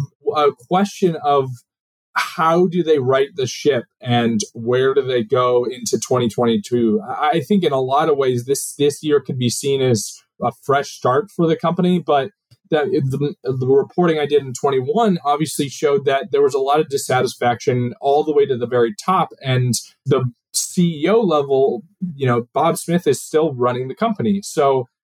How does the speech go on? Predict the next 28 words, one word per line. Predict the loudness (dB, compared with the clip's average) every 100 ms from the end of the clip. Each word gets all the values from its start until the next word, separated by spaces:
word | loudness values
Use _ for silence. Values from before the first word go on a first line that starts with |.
| -4
it's, | -2 -2 -4 -6 -10
you | -4 -2
know, | 0
that, | 0 -2 -2 -2
that | 0 2
aspect | 0 -2 -4 -2
hasn't | -2 -2 -4
changed, | -2 -2 0
but | 0
they've | 2 0
lost | 0 0 0 -2
some | -2
key | -4 -2 0 0
executives, | 0 -2 -2 0 0 0
some | 0 0
V | 0 -4 -6
Ps | -4 -2 0
underneath | 0 0 0 0 0
there. | 0 0 -2 -4 -8
You | -2
know, | 0 -2
Clay | -2 0 0
Mowry | 0 0 2 2
leaving | 0 -2 -2 -2 -4 -4
just | -2 -4 -4 -12 -6
over | -2 0 0 0
December | -2 -2 0 0 0 -2 0
was | 0 -2